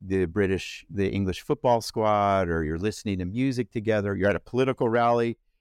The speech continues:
and your fists are going up in the air, and you're shouting, right, protesting a war or what have you. And the next thing you know, you've got goosebumps, you're tearing up, everybody feels like your brother or sister.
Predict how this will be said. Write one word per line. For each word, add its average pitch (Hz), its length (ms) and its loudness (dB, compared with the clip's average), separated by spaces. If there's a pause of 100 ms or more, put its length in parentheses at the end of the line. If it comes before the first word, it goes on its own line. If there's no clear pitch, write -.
(140)
and 104 100 -8
your 107 100 -2
fists - 440 0
are 131 40 0
going 127 320 2
up 117 200 -2
in 113 80 0
the 113 100 0
air, 113 300 2
and 101 80 -2
you're 92 100 0
shouting, 110 680 0
right, 104 300 0
protesting 104 600 -2
a 101 60 -2
war 95 280 -2
or 95 60 -2
what 95 180 -4
have 92 160 -2
you. 92 80 -6 (500)
And 131 160 2
the 127 60 0
next 147 260 -2
thing 123 180 -2
you 90 100 -2
know, 95 300 0 (680)
you've 110 220 -2
got 90 220 2
goosebumps, 107 760 -2
you're 78 100 -6
tearing 104 400 -2
up, 90 280 -2 (320)
everybody 120 520 2
feels 104 400 -2
like 87 220 0
your 85 80 -4
brother 85 380 0
or 78 60 -2
sister. 95 640 -4